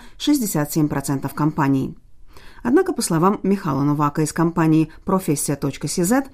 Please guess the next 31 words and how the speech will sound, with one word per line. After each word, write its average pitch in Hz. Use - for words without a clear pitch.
текущая 294
ситуация 170
отличается, 196
особенно 262
в 220
отношении 185
размера 185
и 269
демографии 208
волны 165
приезжающих. 160
Однако, 151
по 160
данным 147
опроса, 277
многие 339
компании 185
к 202
этому 156
готовы. 165
Пятьдесят 156
семь 151
процентов 151
фирм 277
заявили, 240
что 196
могут 160
обеспечить 190
коммуникацию 165
на 269
украинском 196